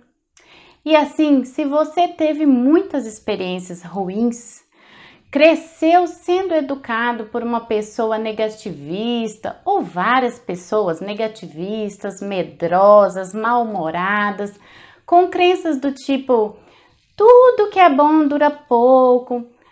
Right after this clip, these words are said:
nós não merecemos ser felizes." Se você possivelmente foi criado dessa forma, então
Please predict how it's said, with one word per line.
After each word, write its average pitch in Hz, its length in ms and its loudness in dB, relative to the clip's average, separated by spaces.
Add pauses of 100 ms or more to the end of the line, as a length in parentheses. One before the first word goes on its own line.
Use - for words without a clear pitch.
(140)
nós 415 260 0
não 427 140 0
merecemos 320 880 2
ser 277 220 -2
felizes." 226 1120 -4 (200)
Se 440 360 0
você 233 800 -2 (260)
possivelmente 226 1040 -2
foi 190 200 -8
criado 170 580 -6
dessa 208 400 -4
forma, 196 600 0 (400)
então 311 640 0